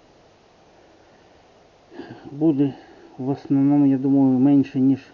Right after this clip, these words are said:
триста ватт. Може, буду використовувати паяльні станції.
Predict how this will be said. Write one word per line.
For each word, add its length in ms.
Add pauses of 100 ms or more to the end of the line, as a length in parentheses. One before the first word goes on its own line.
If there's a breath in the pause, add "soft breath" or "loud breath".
(180)
триста 400
ватт. 240 (1900 soft breath)
Може, 240
буду 280
використовувати 640
паяльні 420
станції. 680